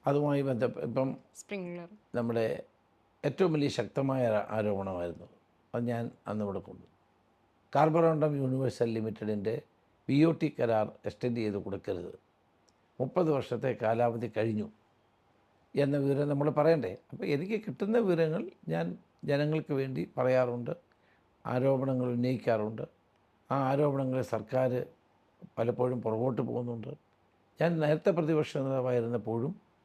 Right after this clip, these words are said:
Speaker 1: സർക്കാരിനെ കൊണ്ട് നിരവധിയായ അവസരങ്ങളിൽ തിരുത്തുകയും ജനവിരുദ്ധ നയങ്ങൾ പിൻവലിപ്പിക്കുകയും ചെയ്തിട്ടുണ്ട്. അപ്പോൾ അതിൻ്റെ തുടർച്ച എന്നുള്ള നിലയിൽ നമ്മൾ പറയാറുണ്ട്. അതിനകത്തൊരു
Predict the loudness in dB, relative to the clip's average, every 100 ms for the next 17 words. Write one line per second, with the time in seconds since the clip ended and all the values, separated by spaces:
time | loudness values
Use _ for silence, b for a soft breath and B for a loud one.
0 | b b -4 -2 -2 0 0 0 -2 -4
1 | -6 -2 -4 -4 _ _ 0 4 6 6
2 | 6 6 4 2 0 -2 -2 -4 -6 -8
3 | _ b b _ 2 4 4 6 6 6
4 | 2 -4 _ _ _ _ -4 2 4 6
5 | 4 4 2 2 0 -2 -2 2 8 8
6 | 8 4 -2 -2 -2 -4 -6 -14 -4 -4
7 | 0 -2 0 0 0 -2 b b _ 2
8 | 2 4 4 4 2 2 2 0 -2 -2
9 | 0 2 0 0 -2 -2 0